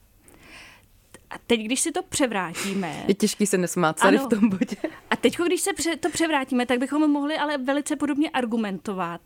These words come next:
Speaker 1: že muži by neměli mít přístup na vysoké školy, protože jim to sebere vitální energii, kterou potřebují ve varlatech, aby se jejich spermie dobře pohybovaly. Ale s takovouhle teorií věda nikdy nepřišla.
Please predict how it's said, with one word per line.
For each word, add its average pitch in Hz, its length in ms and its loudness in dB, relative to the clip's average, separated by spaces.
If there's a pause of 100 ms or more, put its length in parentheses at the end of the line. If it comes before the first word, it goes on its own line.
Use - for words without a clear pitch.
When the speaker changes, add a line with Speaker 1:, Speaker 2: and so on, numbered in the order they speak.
(300)
Speaker 1:
že 226 220 4
muži 247 340 2
by 208 120 0
neměli 196 380 -4
mít 196 180 -4
přístup 202 420 -6
na 208 100 0
vysoké 196 460 -4
školy, 196 640 -4
protože 247 640 0 (300)
jim 220 120 2
to 262 120 4
sebere 240 340 0
vitální 233 640 0
energii, 214 500 -2
kterou 233 260 0
potřebují 233 520 -2
ve 214 100 -2
varlatech, 196 540 -4
aby 208 140 -2
se 226 120 -4
jejich 208 140 -2
spermie 202 600 -2
dobře 208 300 -2
pohybovaly. 190 640 -4 (300)
Ale - 100 2
s - 80 -2
takovouhle 311 420 0
teorií 302 380 0
věda 302 240 -2
nikdy 311 340 2
nepřišla. - 460 -8